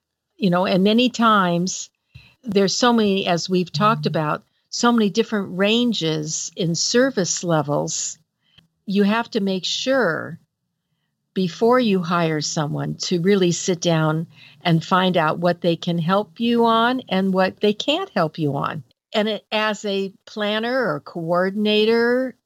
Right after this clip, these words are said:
or a day of s-, a facilitator, these are all important things to know ahead of time. However,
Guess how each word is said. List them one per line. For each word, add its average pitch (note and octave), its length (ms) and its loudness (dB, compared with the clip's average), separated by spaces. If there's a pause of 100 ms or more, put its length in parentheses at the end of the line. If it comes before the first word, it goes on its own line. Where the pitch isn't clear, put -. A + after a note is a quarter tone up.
(340)
or D3 320 0
a D3 60 2
day F3+ 320 4
of F3 100 4
s-, - 280 -8
a D3 80 -10
facilitator, G#3+ 1080 2 (840)
these A3+ 480 4
are F3+ 600 2 (580)
all A3+ 480 4
important F#3 800 -4
things - 640 -8 (200)
to E3+ 120 -2
know D#3+ 260 4
ahead D3+ 260 0
of C#3 100 -2
time. - 340 -8 (1120)
However, B3 760 0